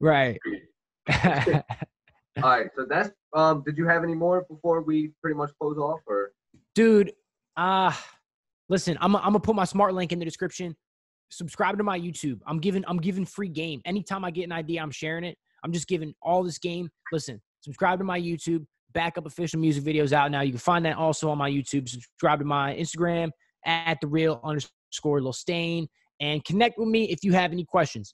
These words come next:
Speaker 1: Anybody listening, I'd be more than happy to get with every single one of you and help you all out.
Speaker 2: I love it. Um, so on that note, um, we are pretty much done.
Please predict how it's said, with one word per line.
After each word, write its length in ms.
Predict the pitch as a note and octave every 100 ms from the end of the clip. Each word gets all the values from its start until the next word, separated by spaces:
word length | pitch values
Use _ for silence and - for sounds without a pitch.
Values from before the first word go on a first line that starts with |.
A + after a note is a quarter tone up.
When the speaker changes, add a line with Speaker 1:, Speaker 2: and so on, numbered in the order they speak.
| -
Speaker 1:
Anybody 360 | E3+ E3+ E3+ E3
listening, 420 | E3 - E3 D#3+ C#3+
I'd 100 | D3+
be 80 |
more 220 | C#3+ D#3 E3
than 120 | D3+
happy 200 | D3+ C#3+
to 60 |
get 160 | D3 C3+
with 100 | C3
every 180 | D#3 C#3+
single 220 | - C#3+
one 140 | C3+ C3+
of 60 |
you 80 | C3+
and 100 | B2
help 120 | B2+ B2+
you 80 |
all 100 | A#2+
out. 140 | G#2+ - _ _ _ _ _ - -
Speaker 2:
I 100 | G#2
love 140 | G2
it. 80 | F2+ _ _ _ -
Um, 360 | C3 D3 C#3+ C#3+ _ _ -
so 200 | D#3 C3
on 220 | C#3+ D#3
that 240 | D3+ D#3 D#3
note, 260 | E3+ F3 _ -
um, 320 | C3+ C3+ C3 G#2+
we 200 | C3 C#3+ B2+
are 420 | C3 C3+ C3+ C3+ _ _ _ _ -
pretty 140 | C#3
much 180 | C3+ B2+ _
done. 340 | D3 D3 F3+